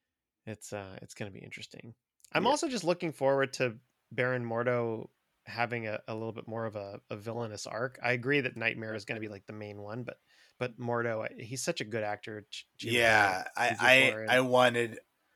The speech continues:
Speaker 3: you know, and that's probably the only thing from the first movie that,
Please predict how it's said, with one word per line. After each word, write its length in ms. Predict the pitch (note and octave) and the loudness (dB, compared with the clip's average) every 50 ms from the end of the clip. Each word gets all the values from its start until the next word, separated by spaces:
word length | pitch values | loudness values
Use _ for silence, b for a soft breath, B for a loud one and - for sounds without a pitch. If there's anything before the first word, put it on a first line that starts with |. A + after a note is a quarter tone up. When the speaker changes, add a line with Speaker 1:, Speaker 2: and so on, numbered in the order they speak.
| _ _ | _ _
Speaker 3:
you 120 | - B2 | -4 2
know, 160 | A#2 G#2+ G#2 G#2+ | 4 4 4 4
and 140 | A#2 C3+ D#3+ | 6 8 8
that's 160 | F3+ F#3 - | 8 8 8
probably 300 | - F3+ E3 D#3 - - - | 8 8 8 8 4 0 0
the 140 | A#2 B2 - | 0 4 4
only 240 | B2 C3 C#3 D3 C#3+ | 4 4 4 2 0
thing 220 | C#3+ D3 C#3+ C3 | 0 -2 -4 -4
from 160 | - - D3 | -4 -4 -2
the 100 | B2+ A#2 | -2 -2
first 400 | - - - G2+ G#2 G2+ - - | -2 -2 -6 -6 -4 -4 -6 -6
movie 460 | G#2 G2 F#2 F#2 F2+ G2 G2+ G#2 G#2 F#2 - | -6 -8 -8 -6 -6 -6 -6 -6 -6 -6 -4
that, 300 | E2+ E2+ E2 E2 E2+ - | -2 0 0 0 -2 -4